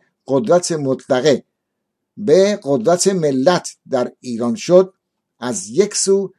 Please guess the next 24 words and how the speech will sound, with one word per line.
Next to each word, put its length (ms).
به 100
دنبال 640
تأسیس 580
عدالتخانه 1120
به 240
ابتکار 560
شماری 460
از 180
روشنفکران 920
در 340
اوایل 420
قرن 400
بیستم 760
امنیت 760
جان 600
و 120
مال 360
مردم 540
تأمین 400
شد 340
و 40
از 180
سوی 300
دیگر 460